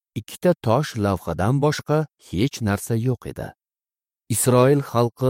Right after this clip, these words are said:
Misrdan chiqqandan keyin egamiz Sinay tog'ida ular bilan ahd tuzgan edi. O'shanda Muso bu tosh lavhalarni sandiq ichiga solib qo'ygan edi. Ruhoniylar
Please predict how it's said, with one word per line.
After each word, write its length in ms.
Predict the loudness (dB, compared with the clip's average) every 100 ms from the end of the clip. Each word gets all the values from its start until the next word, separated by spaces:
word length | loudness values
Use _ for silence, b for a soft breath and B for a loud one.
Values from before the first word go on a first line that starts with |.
| 2
Misrdan 640 | 2 0 0 0 0 0
chiqqandan 680 | -2 -8 -2 0 0 -2 -4
keyin 340 | -8 -12 -12 -16 _ _ _ _ 0
egamiz 500 | 2 4 4 4 2
Sinay 460 | 0 0 2 4 2
tog'ida 520 | 0 0 2 2 2 2 -2
ular 320 | -2 0 0 -2
bilan 320 | 0 0 0 -2
ahd 260 | -6 -6 -14
tuzgan 400 | -14 -10 -6 -6
edi. 240 | -8 -12 -14 _ _ _ _ _ _ _ 0
O'shanda 520 | 2 4 2 4 2
Muso 380 | 2 0 0 0 0 -2
bu 260 | -8 -6 -4 -4
tosh 320 | -2 -2 -2
lavhalarni 720 | 0 0 0 0 2 2 0 -2
sandiq 520 | -4 -4 -2 0 -2 -6
ichiga 340 | -10 -8 -2 -2
solib 360 | -2 -4 -4 -4
qo'ygan 380 | -2 0 -2 -6
edi. 220 | -8 -14 -16 _ _ _ _ _ _ _ _ _ _ _ _ _ _ _ _ _ _ _ _ _ -4
Ruhoniylar 1040 | 2 4 4 2 2 4 4 2 2 0